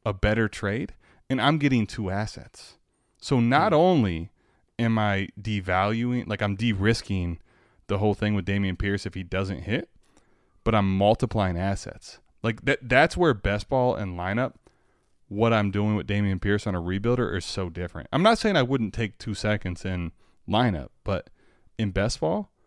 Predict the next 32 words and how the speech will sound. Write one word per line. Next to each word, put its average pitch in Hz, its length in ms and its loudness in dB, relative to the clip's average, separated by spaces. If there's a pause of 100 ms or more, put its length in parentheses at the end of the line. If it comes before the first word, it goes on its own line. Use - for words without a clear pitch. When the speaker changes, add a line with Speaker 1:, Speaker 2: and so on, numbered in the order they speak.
(560)
Speaker 1:
two 156 160 -2
seconds 131 460 -4
rings 92 300 -6
so 107 260 -2
much 98 300 -6
different. 113 340 -4 (1300)
Speaker 2:
Think 180 200 0
about, 160 280 0
like, 117 180 -2
right 113 300 0
after 110 500 -2
roster 101 440 -4
cutdown, 90 480 -10 (680)
where 101 280 -4
Dameon 104 460 -4
Pierce - 320 -10
was 95 220 -6
and 92 120 -8
where 98 120 -4
some 110 220 -4
of 101 80 -8
these 98 160 -4
other 127 200 2
guys 104 240 2
that 101 100 -2
we 92 140 -8
had 101 160 -4
a 90 40 -6
lot 92 240 -4
of 85 100 -10
love 90 220 -6
for. 82 300 -12